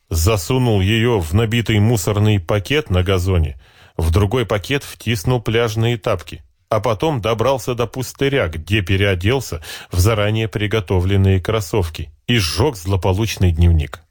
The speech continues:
После того, как я начал учиться на кадрового разведчика,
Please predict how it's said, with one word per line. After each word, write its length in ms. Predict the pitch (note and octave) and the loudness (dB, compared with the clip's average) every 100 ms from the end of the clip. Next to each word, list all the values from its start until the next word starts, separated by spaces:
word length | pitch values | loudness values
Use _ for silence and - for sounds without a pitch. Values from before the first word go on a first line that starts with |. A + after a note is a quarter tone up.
| _ _ _ _ _ _ | _ _ _ _ _ _
После 400 | - G2+ G2 G2+ | 0 0 2 0
того, 480 | F2+ G#2+ G#2 A#2+ F2 D#2+ - - | 0 0 0 0 -2 -6 -20 -12
как 260 | - A2+ - | -6 -4 -4
я 200 | F#2 A2 | -2 0
начал 380 | A#2 A2+ - G#2 | 0 -2 -2 -4
учиться 420 | G2+ - G#2 A2+ | -4 -6 -4 0
на 120 | G#2 | 0
кадрового 640 | F#2+ A#2 G2+ G2+ G2+ G2 G2+ | 2 -2 0 0 0 2 0
разведчика, 800 | G2+ F#2+ A#2+ C#3 - F2+ - | 0 -2 -2 -2 -6 -8 -10